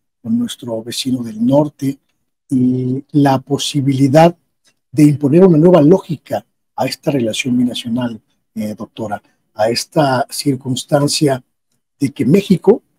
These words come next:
lo decía hace unos días el presidente de la República en la mañanera, es el, es el, es la piñata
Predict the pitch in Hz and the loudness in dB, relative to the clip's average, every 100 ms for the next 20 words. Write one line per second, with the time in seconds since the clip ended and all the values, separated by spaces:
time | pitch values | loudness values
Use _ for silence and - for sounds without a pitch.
0 | - 127 110 - 151 135 127 117 - 135 | -6 -6 -4 -2 0 2 0 -4 -6 -4
1 | 120 139 131 117 117 123 120 123 117 110 | -2 -4 -6 -10 -12 -8 -8 -6 -8 -8
2 | 127 135 135 - - - _ - 139 131 | -10 -12 -10 -10 -10 -16 _ 0 2 2
3 | 135 139 139 175 160 - _ _ - 175 | 2 2 6 6 6 2 _ _ 0 2
4 | - 196 160 - 175 - 208 190 156 127 | 6 6 6 4 -2 4 6 6 4 2
5 | - _ _ _ 180 202 190 156 143 160 | -4 _ _ _ 0 0 2 -2 0 0
6 | - 247 | -2 -8